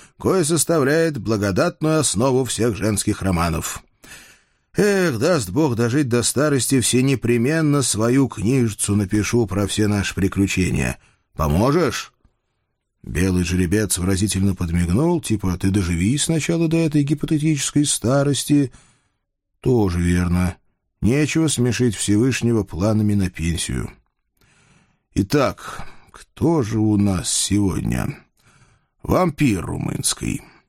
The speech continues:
Шашку берём, она всегда пригодится. Нож, ну, пусть будет, не так уж и мешает за голенищем. Пистолет один возьму, на два всё равно серебра не хватит.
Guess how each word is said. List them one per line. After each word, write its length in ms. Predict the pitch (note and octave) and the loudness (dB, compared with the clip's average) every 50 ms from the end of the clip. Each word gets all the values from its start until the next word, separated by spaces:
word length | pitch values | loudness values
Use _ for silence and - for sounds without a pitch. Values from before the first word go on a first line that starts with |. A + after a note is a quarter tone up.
| _ _ _ _ _ _ _ | _ _ _ _ _ _ _
Шашку 500 | - - - F#2+ A2+ C#3 D#3 - - E2+ | -12 -6 -2 0 0 0 0 -2 -6 -6
берём, 640 | D#2+ E2 D#2+ E2+ E2 F2 F#2 F#2+ G2 A#2+ C#3 C3+ - - _ _ _ _ _ | -6 -4 -4 -2 0 2 2 2 2 2 2 0 -2 -8 _ _ _ _ _
она 280 | - F2+ F#2+ F#2 F2+ | -2 0 0 0 0
всегда 400 | - - - D#2 D#2+ C#2+ B1+ A1+ | -2 -4 -4 -4 -4 -6 -6 -6
пригодится. 840 | - E2 F2 F2+ G2+ G#2 G#2 A2+ A#2+ A#2 - - C3+ C3 C3 B2 G2+ - _ _ _ _ _ _ _ _ _ _ _ _ _ _ _ _ _ | -4 -2 0 2 2 2 2 2 2 2 2 2 2 2 0 0 -4 -6 _ _ _ _ _ _ _ _ _ _ _ _ _ _ _ _ _
Нож, 600 | - F2 A#2+ F3+ G#3+ G#3 - - - - - - - - _ _ _ _ _ _ _ _ _ _ _ _ _ - | 0 0 2 2 2 0 0 -2 -6 -10 -12 -14 -18 -20 _ _ _ _ _ _ _ _ _ _ _ _ _ 0
ну, 100 | F3 G3 | 0 0
пусть 320 | - - A#3 B3 G#3 E3 | 2 2 2 2 2 0
будет, 440 | G2+ D#2+ F#2 B2 E3+ F3+ D#3 - - - - - - - - - _ _ _ _ _ _ _ - | 0 0 0 0 2 2 0 -2 -4 -8 -14 -14 -14 -14 -16 -20 _ _ _ _ _ _ _ -4
не 120 | F2 E2+ | -2 -2
так 240 | - G2 A#2+ B2+ B2 | 0 0 0 0 0
уж 180 | G2+ - - | -2 -4 -4
и 40 | E2+ | -4
мешает 540 | E2 D#2+ D#2+ - - E2+ G#2+ B2+ C#3+ C3 - - - | -4 -2 -2 -2 0 0 0 0 0 -2 -4 -6 -4
за 120 | F#2 G#2 | -2 0
голенищем. 720 | A2 B2 B2 B2 A#2+ B2 A#2+ - - B2 A#2+ A2+ G2 F2+ - _ - - - _ _ _ _ _ _ _ _ _ _ _ | 2 2 2 2 2 0 0 0 0 0 0 0 -2 -4 -8 _ -20 -20 -20 _ _ _ _ _ _ _ _ _ _ _
Пистолет 420 | - - - - A#2 D#3 F3 D3 | -4 -2 0 2 2 0 2 0
один 320 | F3+ E3 C3+ B2+ D3+ D3 | 0 0 2 2 2 2
возьму, 500 | D3 D3+ D3+ C3 C3 D3 D3+ D#3 D3+ A#2+ - - F#2+ | 2 2 2 2 2 0 0 0 0 -2 -4 -8 -10
на 160 | F#2 F2+ G2+ | -6 -4 -2
два 220 | G2+ G2 A2 C#3 C#3+ | 0 0 0 0 0
всё 160 | - - A2 | -2 -2 0
равно 260 | G#2+ G#2+ G2+ G#2 A2 | 0 2 2 2 0
серебра 440 | G#2 - - F#2+ F#2+ F2+ F#2+ G#2 A#2 | 0 -2 -2 -2 0 0 0 0 2
не 100 | B2 C3+ | 0 0
хватит. 560 | A#2+ - C#3 C#3 C3+ - D3+ C#3+ - - - | 0 0 0 0 2 0 0 -2 -2 -4 -10